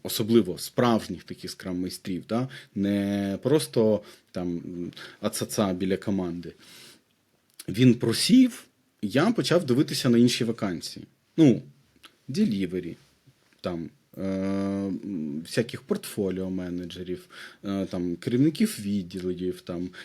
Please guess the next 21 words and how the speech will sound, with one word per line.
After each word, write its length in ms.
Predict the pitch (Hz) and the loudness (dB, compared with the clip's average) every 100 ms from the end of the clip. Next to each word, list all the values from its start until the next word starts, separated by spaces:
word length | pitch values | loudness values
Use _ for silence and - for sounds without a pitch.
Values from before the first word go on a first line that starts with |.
| - - | -18 2
head 140 | 165 175 | 4 4
of 180 | 147 | 0
чогось 460 | - - 113 123 123 | 0 -2 2 2 0
там, 280 | - 117 113 | 0 2 2
agile, 720 | 107 104 107 120 117 117 117 | 0 0 0 2 2 0 -2
processes 760 | 113 104 113 113 107 - 107 104 | -2 2 2 2 -4 -6 -6 -6
і 40 | |
так 240 | - 95 | -6 -6
далі. 300 | 90 73 71 85 - - - - - | -6 -10 -14 -16 -18 -18 -16 -18 -4
Я 220 | 113 202 | 6 6
тобі 220 | - 185 | 6 2
хочу 280 | 147 185 180 | 6 6 4
сказати, 640 | 143 - 123 214 277 - 131 | 0 0 2 2 0 0 -2
що, 540 | - 143 131 131 131 - - _ - | 0 4 6 4 2 -4 -20 _ -2
е, 220 | 117 117 | 2 4
дуже 640 | 110 127 226 226 240 226 214 - _ | 4 6 6 6 6 6 2 -6 _
перетинаються 760 | - 160 151 160 175 202 196 208 | 6 8 8 6 8 8 6 4
описи. 600 | 190 165 104 - - - - _ _ _ _ - - - - - | 6 6 4 -2 -10 -10 -18 _ _ _ _ -16 -12 -12 -12 8
Тобто, 440 | 147 143 131 101 - _ _ _ _ _ - | 8 8 2 2 0 _ _ _ _ _ -4
я 300 | 107 - 120 | 0 6 6
прям, 320 | 131 127 117 | 8 8 8